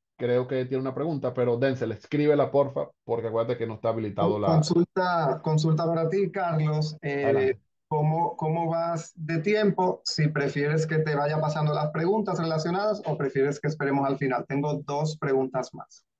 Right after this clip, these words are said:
Speaker 1: No, vamos a darle. Vamos a pa-, pa-, paso
Speaker 2: Perfecto.
Speaker 1: las preguntas una sola vez, ya nos faltan tampoco tanto.
Speaker 2: Perfecto. Pregunta Dorca Pineda, si es posible medir si el porcentaje de compras a las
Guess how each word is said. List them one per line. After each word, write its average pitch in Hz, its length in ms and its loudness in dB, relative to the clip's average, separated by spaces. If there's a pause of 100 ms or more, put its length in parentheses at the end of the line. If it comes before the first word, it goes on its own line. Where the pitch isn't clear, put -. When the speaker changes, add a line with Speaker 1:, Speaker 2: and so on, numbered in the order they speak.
Speaker 1:
No, 233 200 0
vamos 233 240 0
a 208 40 -2
darle. 208 360 0
Vamos 147 260 -4
a 156 40 -14
pa-, 127 140 -2
pa-, - 0 -
paso - 140 -8
Speaker 2:
Perfecto. 151 240 2
Speaker 1:
las 156 80 -2
preguntas 143 340 -2
una 143 120 -4
sola 135 160 2
vez, 107 100 4
ya 117 60 0
nos 131 120 -2
faltan 123 240 -4
tampoco 104 340 -6
tanto. - 120 -18 (120)
Speaker 2:
Perfecto. 156 580 0
Pregunta 160 500 2
Dorca 170 400 0
Pineda, 190 540 0
si 160 280 -2
es 160 160 -2
posible 185 460 2
medir 165 680 0 (120)
si - 300 -4
el 170 180 2
porcentaje 175 800 0
de 180 100 -2
compras 151 640 0 (120)
a 139 120 0
las 131 400 -4